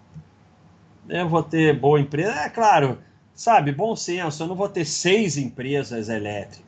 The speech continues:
Tem duas, três, chega, basta, mas eu só foco em ser sócio de empresa boa, eu não olho o setor e segmento.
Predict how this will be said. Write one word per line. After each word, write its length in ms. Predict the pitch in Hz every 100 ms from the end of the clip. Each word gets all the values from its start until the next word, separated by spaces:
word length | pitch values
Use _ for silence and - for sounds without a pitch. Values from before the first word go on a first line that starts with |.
| - - - _ _ _ _ -
Tem 140 | 226
duas, 440 | 160 196 170 -
três, 280 | - 147 165
chega, 400 | - 156 151 113
basta, 500 | 98 127 120 107 104
mas 300 | 98 123 143
eu 80 | 214
só 200 | - 220
foco 360 | - - 226 220
em 40 |
ser 220 | 147 160
sócio 400 | - 156 151 -
de 80 | 135
empresa 380 | 120 131 123 110
boa, 300 | 101 113 123
eu 40 |
não 120 | 160
olho 220 | 156 151 143
o 40 |
setor 360 | - 113 120 110
e 60 |
segmento. 720 | - 107 95 92 92 87 -